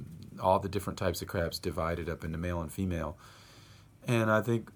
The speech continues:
you know, most Americans wouldn't even know what to do with that. I think it's because the foreign tourists that come through there know the difference between those two and what they're doing there. So they have them divided for a very good reason.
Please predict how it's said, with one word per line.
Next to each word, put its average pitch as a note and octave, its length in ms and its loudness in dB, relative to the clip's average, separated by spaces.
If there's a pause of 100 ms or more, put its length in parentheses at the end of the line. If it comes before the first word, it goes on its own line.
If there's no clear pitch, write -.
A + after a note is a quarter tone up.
you D#3+ 100 2
know, A#2+ 160 8
most A#2 240 4
Americans G#2 420 4
wouldn't F#2+ 180 4
even F#2 140 2
know F2+ 100 4
what E2+ 120 0
to F#2 80 -4
do G2+ 120 2
with G#2+ 120 4
that. - 240 -2
I F2 120 2
think F#2+ 180 2
it's F#2 140 0
because F2+ 320 0
the E2+ 100 -2
foreign A2 380 2
tourists E2 340 0
that - 160 -4
come E2 200 -2
through F2 220 0
there D#2+ 220 2
know F2+ 480 4
the D2+ 140 -4
difference - 460 -4
between F2 440 -2
those D#2+ 240 -4
two E2 320 -2
and D#2 180 -4
what F2+ 220 2
they're D#2 140 -4
doing F#2 340 0
there. - 260 -6 (380)
So - 180 2
they E2 140 2
have F2 240 4
them E2 160 2
divided F2 480 2
for D#2 160 -2
a D2 40 -4
very G2 220 6
good F2+ 180 0
reason. F2+ 460 0